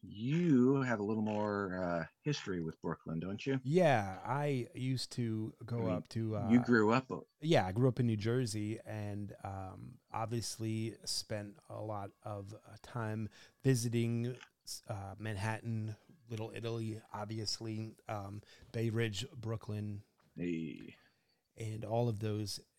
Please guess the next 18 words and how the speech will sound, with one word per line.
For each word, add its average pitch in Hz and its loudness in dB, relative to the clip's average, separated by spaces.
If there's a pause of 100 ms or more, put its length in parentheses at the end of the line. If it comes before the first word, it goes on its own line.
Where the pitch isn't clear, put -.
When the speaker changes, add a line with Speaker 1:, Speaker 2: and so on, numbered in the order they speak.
Speaker 2:
areas. 107 -10 (140)
Uh, 113 -10 (120)
the 120 -6
Verrazano 101 -2
Bridge 104 -6
is 98 -6 (160)
probably 110 -8
one 104 -4
of 101 -6
my 104 -6 (100)
favorite 113 -4
bridges. 110 -4 (1600)
And 110 0 (160)
I 131 2
know 120 2
from 107 -4 (240)
not 107 -4
only 104 -2